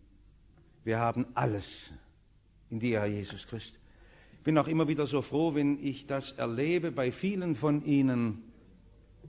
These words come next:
in einer schweren Zeit, wo sie durch viel Not hindurchgehen, wo man sie besucht und dann plötzlich hört man, dass,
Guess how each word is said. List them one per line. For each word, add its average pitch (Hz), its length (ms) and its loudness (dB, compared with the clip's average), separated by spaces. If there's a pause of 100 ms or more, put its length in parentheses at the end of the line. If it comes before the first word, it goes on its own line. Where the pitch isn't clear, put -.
(460)
in 110 100 0
einer 123 220 4
schweren 156 540 6
Zeit, 160 460 6
wo 143 160 6
sie 139 180 2
durch 123 240 2
viel 151 200 4
Not 165 300 6
hindurchgehen, 147 960 2 (800)
wo 107 120 4
man 101 400 2 (720)
sie 113 200 -4
besucht 156 500 2
und 135 120 2
dann 139 180 4
plötzlich 131 440 0
hört 127 260 4
man, 120 220 0
dass, 117 320 -4